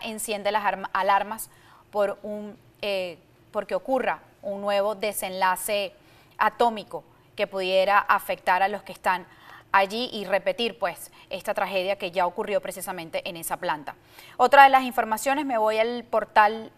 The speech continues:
eh, de Infobae, que dice, "Putin evalúa suspender las elecciones regionales en Rusia".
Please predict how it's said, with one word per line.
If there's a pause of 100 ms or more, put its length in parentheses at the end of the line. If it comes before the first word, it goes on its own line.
eh,
de
Infobae,
que
dice, (280)
"Putin (120)
evalúa
suspender
las
elecciones
regionales
en
Rusia".